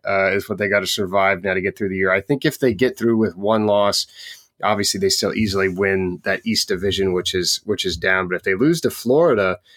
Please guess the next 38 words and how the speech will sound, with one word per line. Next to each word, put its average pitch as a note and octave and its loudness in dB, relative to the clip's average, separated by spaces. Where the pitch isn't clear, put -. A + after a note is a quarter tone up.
all A#2 2
bets A#2 -2
are G#2 2
off A#2+ 2
because - -4
both B2+ 0
Florida B2 2
and A#2+ 2
Kentucky, F#2 -4
uh, F2+ 0
con-, - -4
control G2+ 0
their, G2 2
actually G#2+ 0
Kentucky G#2 -2
controls G2 -2
their F#2+ 2
own F#2 0
destiny. F#2 -2
Uh, F2 2
Florida G2+ 2
will F#2 2
if E2+ -6
they F#2 2
beat, E2+ -6
uh, F2 -6
Georgia, F#2+ 0
assuming F2 0
that E2 -4
Kentucky F#2 -8
loses F2+ -4
again E2+ -6
before - -12
the F#2+ -6
year E2 -2
is E2 -8
up. E2+ -6
So, G2+ -2